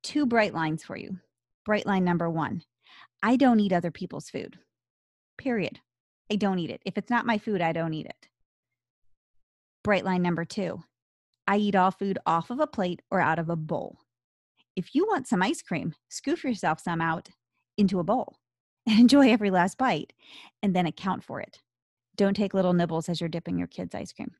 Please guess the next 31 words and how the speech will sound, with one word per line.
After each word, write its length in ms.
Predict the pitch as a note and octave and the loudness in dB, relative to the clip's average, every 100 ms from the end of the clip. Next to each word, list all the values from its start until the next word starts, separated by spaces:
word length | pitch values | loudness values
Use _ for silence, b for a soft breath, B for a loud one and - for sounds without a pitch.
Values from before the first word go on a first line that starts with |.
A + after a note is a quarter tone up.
| _ - | _ -6
If 120 | F#3 | -2
you 100 | D4 | 0
want 140 | G#4+ | 2
a 120 | G#3+ - - _ _ _ - | 0 -4 -16 _ _ _ -12
chicken 300 | - C4 A3 F3+ | -2 0 0 0
nugget, 260 | C#4+ F#4+ - _ _ _ _ _ | 0 -2 -10 _ _ _ _ _
put 160 | - D#4+ | -10 -4
some 120 | D4 | -2
chicken 240 | C#4 C#4 B3+ | 0 2 2
nuggets 280 | D#4 F#3+ | 2 0
on 140 | F#3 D#3+ | -2 -2
your 100 | D3+ | -4
plate. 300 | - D#3+ - _ _ _ _ _ | -6 -8 -8 _ _ _ _ _
Eat 200 | G3+ D#3+ | -6 0
them, 300 | D#3+ G3 B3 - | 2 2 0 4
enjoy 260 | G3 E3 D3 | 4 4 0
them, 220 | D#3+ E3+ | -2 -4
and 100 | G3 | -6
count 220 | G3 D4+ A#3 | -4 -6 -6
for 80 | |
them. 240 | E3+ D#3 E3 _ B B B - | -6 -6 -6 _ B B B -2
Don't 200 | F#3+ F#3 | 2 2
just 160 | F3+ - | 0 -4
take 180 | F3 | -4
little 160 | F3+ D#3 | -2 0
nibbles 400 | E3+ E3+ D3 D3+ - | 0 0 -2 -6 -6
as 100 | E3+ | -6
you're 100 | E3 | -6
clearing 280 | - D#3 - | -6 -6 -6
the 80 | |
table. 260 | - F3 - | -8 -10 -12